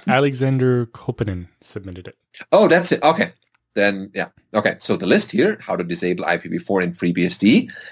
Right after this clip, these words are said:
Speaker 2: Uh, the following manual for turning off I P V four in FreeBSD was submitted by Alexander Koponen,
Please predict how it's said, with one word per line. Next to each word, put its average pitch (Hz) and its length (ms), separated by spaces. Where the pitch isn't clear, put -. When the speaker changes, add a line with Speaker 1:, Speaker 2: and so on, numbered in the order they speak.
Speaker 2:
Uh, 95 260
the 90 80
following 233 380
manual 135 340
for 127 140
turning 107 380
off 107 220
I 92 80
P 90 200
V 87 140
four 214 320
in 151 120
FreeBSD 98 720
was 90 160
submitted 156 500
by - 180
Alexander 113 580
Koponen, 196 520